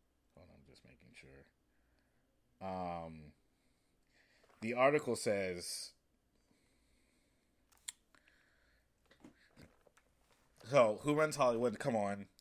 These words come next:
by Joel Stein, hilarious journalist, by the way.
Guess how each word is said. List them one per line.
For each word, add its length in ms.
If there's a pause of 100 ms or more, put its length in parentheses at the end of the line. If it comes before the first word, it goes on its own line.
(160)
by 120
Joel 280
Stein, 480 (240)
hilarious 580
journalist, 420
by 140
the 80
way. 320